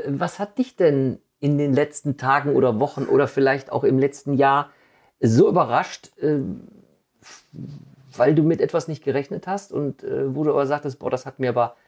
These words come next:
so viel Freude bereitet“, äh, ob das jetzt, das muss ja jetzt nicht was Monetäres gewesen sein. Was, was fällt dir da ein?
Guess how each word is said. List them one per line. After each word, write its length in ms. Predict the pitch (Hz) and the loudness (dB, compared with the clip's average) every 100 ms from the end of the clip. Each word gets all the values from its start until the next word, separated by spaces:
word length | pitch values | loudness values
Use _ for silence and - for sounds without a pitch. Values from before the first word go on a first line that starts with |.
| _ _ - | _ _ -6
so 200 | 117 185 | 0 0
viel 160 | 208 202 | 0 -4
Freude 380 | - 156 185 | -2 0 0
bereitet“, 600 | 131 113 107 107 175 202 _ _ - | -2 -2 -2 -4 -6 -8 _ _ -4
äh, 120 | 135 | 0
ob 220 | - - | 0 -2
das 180 | - 131 | -8 -4
jetzt, 360 | 135 - - _ _ _ _ _ | -4 -4 -16 _ _ _ _ _
das 160 | - | -4
muss 180 | 135 127 | -2 2
ja 60 | 135 | 2
jetzt 180 | 127 147 | 2 -4
nicht 160 | 131 | -6
was 160 | 139 151 | -6 -2
Monetäres 540 | 151 156 175 131 - | -2 -2 0 -2 -2
gewesen 380 | 110 104 101 101 | -6 -6 -8 -8
sein. 240 | 101 101 - _ _ | -10 -10 -16 _ _
Was, 260 | 127 - _ _ _ _ | -14 -14 _ _ _ _
was 120 | - - | -12 -2
fällt 200 | 156 156 | -2 -2
dir 60 | |
da 140 | 147 151 | -6 -4
ein? 220 | 147 | -8